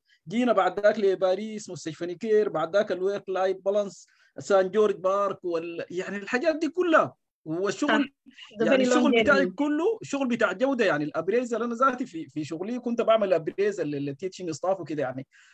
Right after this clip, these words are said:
Speaker 1: فإنك أنت
Speaker 2: عارفة صعب
Speaker 1: ذاتك
Speaker 2: كيف؟
Speaker 1: كونك،
Speaker 2: عارفة
Speaker 1: أيوة،
Speaker 2: صعب.
Speaker 1: كونك، كونك تراقب الجودة دي بالمناسبة، دي حاجة، أول حاجة
Speaker 2: صح.
Speaker 1: يعني دايرة نوع من الأمانة، تكون أمين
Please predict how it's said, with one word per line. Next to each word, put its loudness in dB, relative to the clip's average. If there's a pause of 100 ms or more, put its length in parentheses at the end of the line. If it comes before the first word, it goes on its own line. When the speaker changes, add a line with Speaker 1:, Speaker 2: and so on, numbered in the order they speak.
Speaker 1:
فإنك 4
أنت 6
Speaker 2:
عارفة 0
صعب 6
Speaker 1:
ذاتك 2
Speaker 2:
كيف؟ 2
Speaker 1:
كونك، 4 (680)
Speaker 2:
عارفة 4
Speaker 1:
أيوة، 4
Speaker 2:
صعب. 4
Speaker 1:
كونك، 2 (400)
كونك 2
تراقب 2
الجودة 0
دي -4
بالمناسبة، -4
دي -6
حاجة، -2
أول 0
حاجة -2
Speaker 2:
صح. -8
Speaker 1:
يعني -4
دايرة 0
نوع 0
من -4
الأمانة، -2
تكون -6
أمين 0